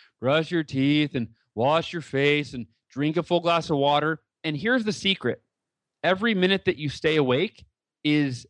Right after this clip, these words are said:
that much easier to continue to stay awake, right? I call it your wake up motivation level.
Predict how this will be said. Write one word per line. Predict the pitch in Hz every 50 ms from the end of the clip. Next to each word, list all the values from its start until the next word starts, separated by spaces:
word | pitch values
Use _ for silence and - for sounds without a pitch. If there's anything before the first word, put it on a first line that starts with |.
| _ -
that | 120 113 135 135 151 156 -
much | 160 160 156 147 - -
easier | - 147 151 156 139 135 147 147 143
to | 139 - - 143 139 131 123 117 _ _ -
continue | - 147 131 123 - - 139 135 131 131
to | 127 120
stay | 90 - 127 117
awake, | 113 113 107 - - - - - - _ _ _ _ _ _ -
right? | 120 127
I | 113
call | 104 - 175 160
it | 147
your | 135 139 131
wake | 120 123 135 139 139 - -
up | 147 143 - 123 - -
motivation | 117 131 131 135 135 127 131 131 127 - 127 120 117
level. | 117 113 107 117 - - -